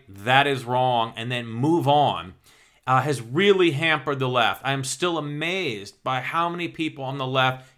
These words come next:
can't even say the Republican Party is evil, right? The Republican Party is a club, right? It's a club. It's people have gotten together and say, "Hey, we're gonna have this club. This is what we believe in.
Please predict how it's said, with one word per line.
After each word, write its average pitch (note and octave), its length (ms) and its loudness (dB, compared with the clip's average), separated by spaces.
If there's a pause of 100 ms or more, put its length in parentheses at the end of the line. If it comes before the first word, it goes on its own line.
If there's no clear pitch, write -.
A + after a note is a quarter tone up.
(100)
can't F#3 400 -4
even D#3 300 -4
say D3+ 280 0
the C3 100 -4
Republican C3+ 800 -6
Party B2+ 460 -2
is G#2 180 -8
evil, A#2+ 480 -8 (360)
right? C3 320 2 (240)
The D#3 100 4
Republican G3 720 0
Party D3+ 400 0
is C3+ 240 -4
a C3 40 -4
club, F2+ 580 -4 (500)
right? D3 340 0
It's C3+ 160 -10
a D#3 80 -6
club. C3 560 -2 (380)
It's - 340 -14 (160)
people E3+ 320 -4
have F3 120 -4
gotten E3 260 4
together D#3 380 0
and D3 100 -4
say, C3 180 -2
"Hey, C3 320 0
we're D3 140 -2
gonna F#3 160 -4
have E3+ 240 -2
this D#3 180 -8
club. E3 460 -2
This C3+ 140 0
is D#3+ 80 -2
what D#3+ 160 -4
we D#3 80 -2
believe D3 420 0
in. D#3 220 -2